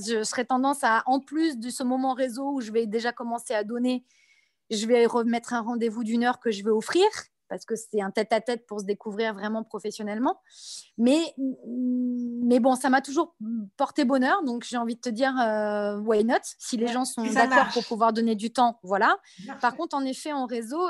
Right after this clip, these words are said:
Speaker 1: et ça revient à une question que t'aurais pu me poser ou que des gens peuvent se poser, si je peux me permettre,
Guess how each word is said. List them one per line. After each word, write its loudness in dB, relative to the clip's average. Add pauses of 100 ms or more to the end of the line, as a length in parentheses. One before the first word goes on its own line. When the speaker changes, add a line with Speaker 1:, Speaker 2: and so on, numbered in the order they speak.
Speaker 1:
et -2
ça -4
revient -4
à -4
une -2
question -6
que -6
t'aurais -2
pu -6
me -2
poser -2
ou 0
que -2
des -2
gens -2
peuvent 0
se -8
poser, -2
si -8
je -12
peux -8
me -4
permettre, -2